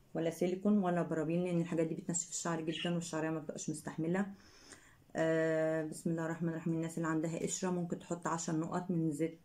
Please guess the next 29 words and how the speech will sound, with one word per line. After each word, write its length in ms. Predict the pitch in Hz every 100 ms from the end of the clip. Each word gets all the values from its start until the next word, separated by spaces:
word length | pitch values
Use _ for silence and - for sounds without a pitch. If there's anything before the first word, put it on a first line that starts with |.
| -
آه، 240 | 160 151 151
شجره 320 | 160 165 160
الشاي، 400 | 165 - 160 170
ممتاز 640 | 170 156 160 156 165 165 160
ممتاز 400 | 151 151 165 -
في 80 |
حل 200 | - 165 156
القشره. 500 | - 165 - 185 208
لو 80 | 156
عايزين 340 | 147 151 156
نعمل 260 | 170 160 151
لكم 160 | 165 165
عنه 220 | 170 165
حلقه 400 | - 180 196 208 - - -
لان 180 | 165 170
هو 380 | 175 180 180 175
فوائده 500 | - 165 185 180 185
لا 100 | 185
حصر 360 | 175 175 - 160
لها، 340 | 170 185 208 - - - - -
يا 60 |
ريت 160 | 156 170
تكتبوا 300 | 175 165 165
لي 80 | 170
في 120 | -
الكومنتات. 680 | - 151 151 151 170 202 - - - - - - - _ - - -
ممتاز 400 | 165 151 170 147
جدًا 280 | 151 139 147
جدًا. 520 | 147 156 165 220